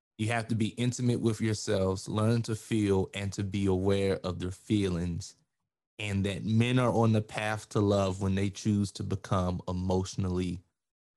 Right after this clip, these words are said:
aware. We didn't start as men, right?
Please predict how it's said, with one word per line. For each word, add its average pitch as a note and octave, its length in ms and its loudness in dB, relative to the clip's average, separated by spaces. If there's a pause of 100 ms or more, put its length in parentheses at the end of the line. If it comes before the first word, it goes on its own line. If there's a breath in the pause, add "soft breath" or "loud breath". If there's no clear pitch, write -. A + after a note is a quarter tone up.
(200)
aware. F2 640 -6 (2750)
We C#3+ 200 6
didn't D#3+ 320 2
start B2 420 0
as G#2 180 -4
men, B2 460 4
right? G#2 280 0